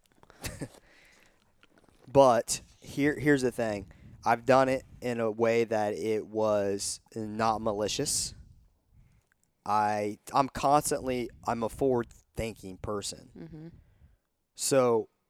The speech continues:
Speaker 1: imagine telling a joke and no one laughs.
Speaker 2: This isn't
Speaker 1: N-,
Speaker 2: a
Speaker 1: no,
Speaker 2: jo-
Speaker 1: just, just let me, let me kind of, I have a way of kind of doing this.
Speaker 2: 'Kay.
Speaker 1: But you tell a joke, no one laughs.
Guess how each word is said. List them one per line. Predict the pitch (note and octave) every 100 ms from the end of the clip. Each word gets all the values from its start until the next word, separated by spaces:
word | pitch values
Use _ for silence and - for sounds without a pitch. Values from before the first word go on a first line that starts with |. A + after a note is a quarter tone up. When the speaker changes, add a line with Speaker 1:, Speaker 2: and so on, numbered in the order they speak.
| _ _ _ _ _ _ -
Speaker 1:
imagine | D3 G3+ G3
telling | F#3 E3+
a | A#2+
joke | G#2+ G2 - - - - -
and | A#2+
no | B2+ B2
one | A2
laughs. | G2+ - - - - - _ _ _ _ _ _ _ _ _ _ _ _ -
Speaker 2:
This | G3+ -
isn't | G3 G3 -
Speaker 1:
N-, |
Speaker 2:
a | F3
Speaker 1:
no, | F#3
Speaker 2:
jo- | F3
Speaker 1:
just, | F#3+ -
just | - -
let | D#3+
me, | C3+ A#2+ _ A#2
let | B2+
me | A#2+ G#2+ G2 -
kind | - F#2
of, | E2+ -
I | F#2+ G#2+
have | G#2
a | F#2+
way | F#2 F#2
of | F2 -
kind | F2
of | D#2+
doing | D#2+ D#2 -
this. | -
Speaker 2:
'Kay. | E3 C#3+ - - _
Speaker 1:
But | - B2
you |
tell | B2+ F3+
a | D#3+
joke, | C#3 C#3
no | B2
one | A#2+ G#2
laughs. | G2+ - - -